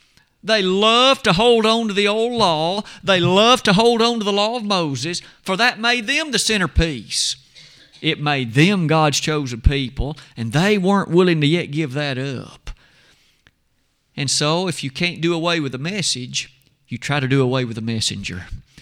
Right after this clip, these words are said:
In verse twenty-three, "After that many days were fulfilled, the Jews took counsel to kill him.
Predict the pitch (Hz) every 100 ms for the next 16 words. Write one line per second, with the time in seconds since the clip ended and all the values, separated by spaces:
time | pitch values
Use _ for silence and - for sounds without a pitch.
0 | - _ _ _ _ _ _ - 170 190
1 | - 196 202 185 190 202 214 185 190 180
2 | 170 160 185 196 180 190 214 196 180 -
3 | 202 190 190 190 156 131 117 147 170 143
4 | 117 - 131 - 139 131 135 110 - -
5 | 127 110 101 101